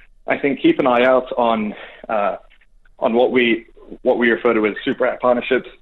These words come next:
You'll have seen recently we launched, uh, car rental through a partner called Swap. Uh, we also, uh, offer cleaning services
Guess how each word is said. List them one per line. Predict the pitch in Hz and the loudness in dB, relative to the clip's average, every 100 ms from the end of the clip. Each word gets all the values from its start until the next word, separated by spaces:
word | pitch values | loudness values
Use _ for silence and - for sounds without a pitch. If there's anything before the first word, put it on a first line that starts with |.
| _ _ - | _ _ 0
You'll | 123 117 | 2 2
have | - | 2
seen | 135 | 0
recently | 110 117 135 120 110 | 2 0 0 0 -2
we | 104 | 0
launched, | 104 107 - - | -2 -2 -4 -6
uh, | 98 98 | -4 -4
car | - 117 | -2 0
rental | 113 117 - 120 113 - | 2 0 0 0 0 -2
through | 107 101 107 | -2 -2 -4
a | 113 | -6
partner | 117 110 - | -2 -2 -2
called | 113 - | -6 -4
Swap. | - 156 - - - - - - | 2 4 2 -4 -20 -20 -20 -2
Uh, | 110 101 95 | 2 4 4
we | 104 | 2
also, | 101 - 104 98 - - | 0 0 0 0 -6 -4
uh, | |
offer | 104 110 - 107 | -2 -2 -2 -6
cleaning | - - 147 127 127 | -6 -2 0 0 0
services | 120 117 - | -2 0 -4